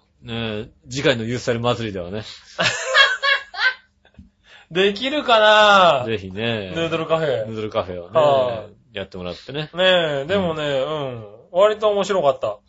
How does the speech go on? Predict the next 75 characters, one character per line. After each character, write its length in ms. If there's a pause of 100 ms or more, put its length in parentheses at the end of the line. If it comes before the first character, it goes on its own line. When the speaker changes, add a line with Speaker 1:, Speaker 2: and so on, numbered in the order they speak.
(100)
Speaker 2:
あ 240
あ、 60
よ 100
か 60
っ 60
た 80
じ 40
ゃ 60
な 60
い 40
で 60
す 40
か。 40
Speaker 1:
は 80
い。 40 (380)
で、 80
ス 60
タ 160
ン 80
プ 60
カ 140
ー 60
ド 100
が 120
あ 60
っ 100
て、 400 (280)
五 160
個 280
集 80
ま 140
る 100
と、 800
Speaker 2:
う 40
ん。 20
Speaker 1:
あ 220
の、 480 (120)
写 160
真 200
が 100
撮 100
れ 80
る 100
ん 60
だ 80
っ 20
て。 120
Speaker 2:
へ 160 (120)
え。 600 (400)
Speaker 1:
で、 100
十 160
個 180
集 120
ま 120
る 100
と 100
そ 120
れ 80
に 80
サ 160
イ 80
ン 40
し 60
て 60
く 120
れ 60
る 60
ん 60
だ 80
っ 40
て。 100
Speaker 2:
や 140
っ 140
た。 100
Speaker 1:
は 640